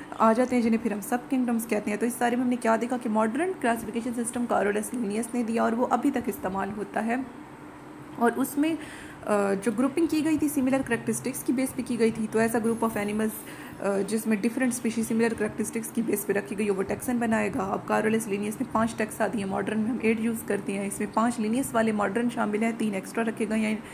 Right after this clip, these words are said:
अब ये arranged है hierarchically, जो कि, कि मैं आपको बता चुकी हूँ kingdom phylum वाले। उसके बाद evolution हम देखते हैं। अब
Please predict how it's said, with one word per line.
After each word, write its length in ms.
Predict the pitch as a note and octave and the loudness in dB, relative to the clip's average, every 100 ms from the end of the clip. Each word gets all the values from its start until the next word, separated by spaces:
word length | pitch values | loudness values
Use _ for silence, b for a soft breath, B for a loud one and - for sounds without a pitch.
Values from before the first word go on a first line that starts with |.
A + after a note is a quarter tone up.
| B B - | B B 0
अब 180 | G3+ | 2
ये 80 | A#3+ | 4
arranged 400 | A#3 B3 A#3+ - | 4 4 2 2
है 60 | A#3 | 2
hierarchically, 640 | A3 G3+ G3 A#3+ A#3 A3+ | 2 2 0 0 2 2
जो 120 | F#3+ | 0
कि, 120 | - | -2
कि 120 | A3+ F#3 | -2 -4
मैं 120 | F#3 | -4
आपको 220 | F#3+ G3 | -4 -4
बता 300 | F#3 - F#3+ | -4 -2 -4
चुकी 360 | F#3 F#3+ - A#3 | -4 -10 -8 -8
हूँ 120 | A3+ | -6
kingdom 280 | G3 F3+ F#3+ | -4 -4 -2
phylum 380 | F#3+ F#3 F#3 A3 | -2 -2 -4 -4
वाले। 140 | F#3+ | -4
उसके 180 | G3 G#3 | -4 -4
बाद 120 | A3+ | 0
evolution 440 | G#3+ G#3+ A#3 D#4 D4+ | 2 2 2 2 2
हम 140 | A#3 | 2
देखते 300 | G3 G3 A3+ | 0 0 0
हैं। 240 | A3+ G#3+ B B B B - | 0 0 B B B B -2
अब 180 | B3 | 0